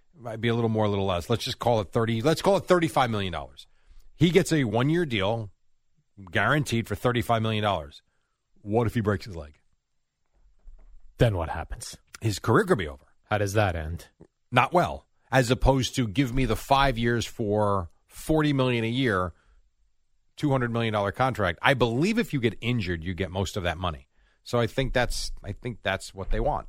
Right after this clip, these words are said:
Speaker 2: Hmm.
Speaker 1: which I understand that. That makes sense. I could see not being thrilled with being tagged for one year. I understand that. But it also makes sense for the Giants because let's say you tag him, and let's say next year the Giants aren't very good. They're average, and he doesn't take the next step.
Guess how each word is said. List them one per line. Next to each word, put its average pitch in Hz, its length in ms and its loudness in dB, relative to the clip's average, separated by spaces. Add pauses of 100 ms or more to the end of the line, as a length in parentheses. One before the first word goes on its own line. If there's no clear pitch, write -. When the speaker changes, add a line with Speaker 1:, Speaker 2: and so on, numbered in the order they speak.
(140)
Speaker 2:
Hmm. 135 140 -2 (100)
Speaker 1:
which 180 180 4
I 233 140 4
understand 254 480 2
that. - 140 0
That 170 120 4
makes 214 280 -2
sense. 170 360 -2
I 135 140 2
could 185 180 -4
see 226 240 -2
not 175 280 4
being 139 240 2
thrilled 117 560 0
with 95 200 -4
being 101 280 -2
tagged 110 340 -2
for - 160 -8
one 95 220 -2
year. 78 240 -8 (420)
I 165 140 0
understand 135 420 -4
that. 73 140 -16
But 143 100 -2
it 170 60 2
also 190 260 0
makes 147 220 -2
sense 139 180 -2
for 127 100 -10
the 120 80 -8
Giants 156 380 0
because 123 400 -4 (340)
let's 180 280 2
say 131 500 2 (300)
you 123 160 0
tag 131 340 2
him, 73 320 -10
and 127 180 0
let's 151 220 2
say 165 180 0
next 147 300 -2
year 156 100 -2
the 131 80 -4
Giants 135 380 0
aren't 160 300 2 (180)
very 147 240 0
good. 170 280 2
They're 131 120 4
average, 131 480 0
and 107 140 0
he 135 120 -4
doesn't 139 320 -2
take 143 220 -2
the 143 80 -4
next 143 240 -2
step. - 320 0